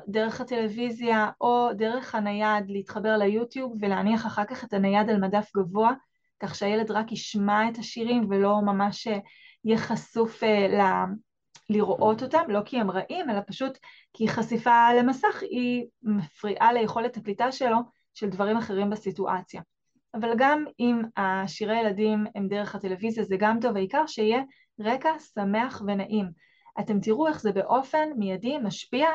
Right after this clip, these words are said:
עליכם, קודם כל, זה משמח,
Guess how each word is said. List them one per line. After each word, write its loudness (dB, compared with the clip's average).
עליכם, 0
קודם -2
כל, 4
זה 4
משמח, 2